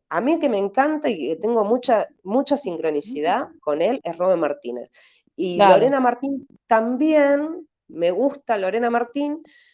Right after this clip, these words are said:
Speaker 1: porque también me pasa lo mismo. Estoy hablando de algo con vos, con Paula, con Marce, bueno, con mi círculo de la mesa chica, y, y de repente, o sea, terminamos de, de un tema o estuvimos hablando de un tema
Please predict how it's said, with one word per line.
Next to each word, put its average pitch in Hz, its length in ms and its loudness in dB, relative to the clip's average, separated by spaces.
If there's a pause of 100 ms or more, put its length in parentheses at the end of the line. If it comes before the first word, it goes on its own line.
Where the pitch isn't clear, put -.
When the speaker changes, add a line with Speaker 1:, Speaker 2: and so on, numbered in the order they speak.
(680)
Speaker 1:
porque 170 260 2
también 220 420 2
me 185 120 2
pasa 269 320 0
lo 214 100 4
mismo. 208 340 0
Estoy 330 220 -4
hablando 247 460 4
de 165 120 6
algo 214 260 6
con 131 200 -2
vos, 151 300 6
con 127 220 -6
Paula, 139 480 4
con 127 140 -6
Marce, 143 420 2
bueno, 135 220 2
con 135 160 -2
mi 147 100 -2
círculo 151 800 -2 (640)
de 147 120 -4
la 143 140 -2
mesa 156 360 -6
chica, 180 580 -4 (560)
y, 180 720 -8
y 180 160 -6
de 175 140 2
repente, 285 640 -2
o 196 40 -2
sea, 147 460 -2 (140)
terminamos 294 560 2
de, 226 220 2
de 220 320 2
un 262 300 0
tema 320 300 0
o 208 100 2
estuvimos 262 440 -2
hablando 262 260 0
de 233 60 -2
un 226 80 -10
tema 330 440 -2